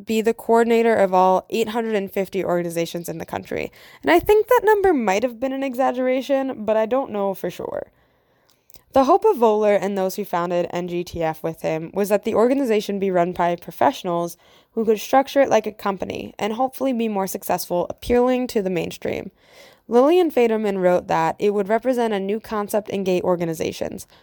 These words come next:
off the street and into the boardrooms, and courthouses and Congress too. This idea appealed to Frank Kameny and Barbara Gettings a lot, since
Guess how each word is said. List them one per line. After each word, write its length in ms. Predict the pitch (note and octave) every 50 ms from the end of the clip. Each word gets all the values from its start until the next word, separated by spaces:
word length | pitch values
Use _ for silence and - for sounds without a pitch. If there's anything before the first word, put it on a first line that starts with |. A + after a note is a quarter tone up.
| _ _ _
off 240 | - G#3+ A#3+ B3 -
the 100 | - D#4
street 460 | - - - A3+ A3 G#3+ G#3 - - -
and 140 | G#3+ G#3
into 220 | F#3+ G3+ G3 - F#3
the 80 | F#3+
boardrooms, 560 | F3 F3+ - F2 F2+ F#2 F#2 F2+ G2 - - -
and 160 | - F#3 F3+
courthouses 640 | - - A#3 - G3 G#3+ G#3+ G#3 G3+ - G#3+ G3 -
and 140 | - F#3 F3
Congress 440 | - E3+ E3 E3 E3 E3 D#3+ - -
too. 300 | - - - - F#3 - _ _ _ _ _ _ _ _ - - _ _
This 160 | - B3 A#3+ -
idea 340 | F4+ F4+ C#4+ C#4 C4 B3
appealed 380 | G3+ G3+ - - B3+ B3 A#3 G#3
to 100 | - G#3+
Frank 280 | - - G3+ G3 - -
Kameny 500 | G#3+ G#3+ G#3+ G3+ G3 F#3 F3+ F3+ F3+ F3+ - - _ _ _ _
and 160 | G3+ G3+ G3+
Barbara 240 | G3+ G3 F#3+ F#3+ F#3+
Gettings 380 | F#3 G3+ G3 F#3 F3+ F3+ F3+ F3+
a 60 | F3
lot, 340 | F3 G3 G#3 A3 - - - - -
since 480 | - - G3+ F#3 F#3 F#3 - - -